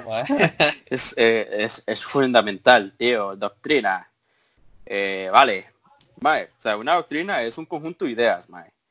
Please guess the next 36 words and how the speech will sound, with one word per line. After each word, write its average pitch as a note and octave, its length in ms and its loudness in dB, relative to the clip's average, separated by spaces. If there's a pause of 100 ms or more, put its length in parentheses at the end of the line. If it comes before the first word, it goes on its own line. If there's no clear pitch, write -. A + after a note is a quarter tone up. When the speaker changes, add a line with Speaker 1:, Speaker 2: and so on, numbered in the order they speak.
(220)
Speaker 2:
O D#3+ 80 -10
Speaker 1:
Ujú. G#2+ 340 -6
Speaker 2:
pri-, F2+ 260 -20
de A2 160 0
principios A#2+ 420 -4
básicos D#3 380 4
bien A#2 180 2
definidos, C#3+ 640 -2 (160)
ya A#2 280 2
sean D3+ 260 0
religiosos, D3 760 -4
de A#2 180 0
ideología, A2 580 2 (160)
sí, A#2 360 -4
ideología A2 540 0
lamentablemente B2 760 0
sí, C3+ 180 -2 (300)
pero F#2+ 280 -4 (100)
son F2+ 200 -12
de G#2+ 100 0
ideología C3 600 0
y - 100 -8
también G2 260 -6
son A#2 100 -8
políticos. - 600 0 (520)
Que C3+ 360 8
en B2+ 80 0
el A#2+ 80 2
caso D3 340 4
del E3+ 180 0
feminismo D3+ 540 -4
es D3+ 120 -4
un F3+ 80 -10
movimiento D#3 460 -8
social F3+ 480 2
que F#2 420 -8